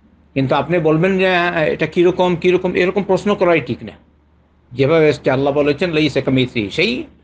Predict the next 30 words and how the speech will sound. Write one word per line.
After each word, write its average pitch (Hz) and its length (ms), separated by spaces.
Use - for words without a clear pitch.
আল্লাহর 131 300
অনুরূপ 131 360
কিছুই 131 340
নয়। 143 240
কিন্তু 208 460
যেভাবে 240 420
এসছে 240 260
সেভাবে 147 240
মানবেন 98 340
আপনি। - 220
ফাহুনালিকা 175 680
তামতালি, 208 580
ওই 160 140
সময় 196 400
জাহান্নাম 151 520
ভরে 151 220
যাবে। 135 360
ওয়ুজ-, 175 380
ইউজ-, 160 380
ওয়ুজওয়া 156 640
বাদুহা 135 500
ইলা 120 240
বাদ, 135 280
আর 123 120
একটা - 380
আরেকটার 135 320
সাথে 139 280
মিশে, 139 260
মিলে 151 240
যাবে। 101 220